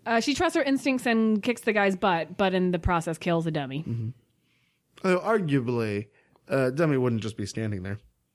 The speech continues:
Speaker 1: Fair, yeah.
Speaker 2: Yeah.
Speaker 1: Well, if they're tied up. Glory is in the Summers' house. This is a bad day. This is a real <sighs> bad, bad day.
Speaker 2: So you had a bad day.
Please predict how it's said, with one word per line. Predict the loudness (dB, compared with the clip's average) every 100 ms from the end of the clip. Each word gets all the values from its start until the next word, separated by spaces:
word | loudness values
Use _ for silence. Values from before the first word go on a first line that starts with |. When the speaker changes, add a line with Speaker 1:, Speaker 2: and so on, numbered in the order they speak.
| _ _ _ _ _ _ _ _ 0
Speaker 1:
Fair, | 2 2 -2 2
yeah. | 2
Speaker 2:
Yeah. | 2 -4 _ _ _
Speaker 1:
Well, | 0 0
if | 0
they're | 0
tied | 0 0
up. | -2 -4 _ _ _ _ _ _ _
Glory | -2 0 4 4 2
is | 2
in |
the | 2
Summers' | 2 2 2
house. | 4 2 0 -4 -12 -16 _ _ _ _ _ -4
This | 0
is | 2
a | 0
bad | 0 -2 0 0 -2
day. | -2 -4 -6 -8 -8
This | -6
is | -6
a | -6
real | -4 -4 -2 -2 -4 -4
<sighs> | -4
bad, | -2 0 0 -2 -6 _
bad | 4 4 4 0 -6 -12
day. | -14 -16 _ _ _ _ _ _ _
Speaker 2:
So | 0 2
you | 2 2
had | 2 2 0
a |
bad | 0 0 2 2 0
day. | -2 2 2 0